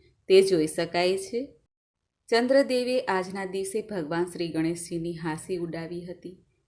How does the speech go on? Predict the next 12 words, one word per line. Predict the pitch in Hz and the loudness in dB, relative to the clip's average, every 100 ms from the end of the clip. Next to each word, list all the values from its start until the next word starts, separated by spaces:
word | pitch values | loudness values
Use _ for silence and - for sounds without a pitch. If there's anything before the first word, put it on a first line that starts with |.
| _ | _
એટલા | 175 170 156 | -4 -2 -2
માટે | 156 156 190 233 - | -2 -2 -2 -2 -2
ભગવાન | 170 151 160 | -6 -2 -4
શ્રી | 165 156 151 | -4 -4 -2
ગણેશજી | 165 208 226 - 147 156 - - _ _ | -2 -2 -6 -8 -8 -10 -20 -20 _ _
આજે | 190 196 202 226 | 0 2 0 -4
ચંદ્રદેવ | 226 180 165 160 151 156 | -2 0 0 0 -2 -2
ઉપર | 156 151 - | -4 -4 -6
કોપિત | - 190 196 202 - | 0 0 0 -6 -8
થયા | 208 196 | -4 -4
હતા. | 190 196 196 196 - - | -4 -10 -12 -16 -16 0
એ | 180 | 0